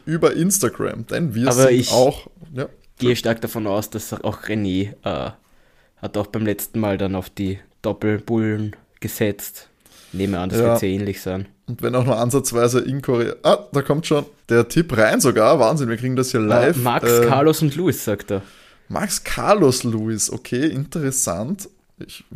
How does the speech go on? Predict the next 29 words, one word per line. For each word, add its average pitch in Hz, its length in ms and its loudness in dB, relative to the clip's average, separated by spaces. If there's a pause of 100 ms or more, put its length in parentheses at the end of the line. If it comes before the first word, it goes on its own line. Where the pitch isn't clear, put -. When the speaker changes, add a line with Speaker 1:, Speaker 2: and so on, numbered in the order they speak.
(180)
Speaker 1:
weiß, - 280 0
ich 139 120 -2
hoffe, 170 240 4
er 139 60 8
hat 143 80 4
sich 147 160 -4
nicht 147 160 -6
verschrieben 147 540 -2
wieder. 143 180 2
<laughs> 151 160 0
Er 165 160 4
hat - 140 2
sich - 100 -6
nicht - 160 -4
verschrieben 147 400 -2
mit 135 160 -6
Carlos 127 320 0
und 123 140 -6
Checo. - 360 -4 (600)
Ähm, 120 380 2
aber 131 200 2
das - 360 -2
werden 123 260 4
wir 214 80 6
so 202 120 2
einloggen. 135 520 0 (520)
Max, - 320 -6
Carlos, 131 380 -2
Lewis. 139 540 -4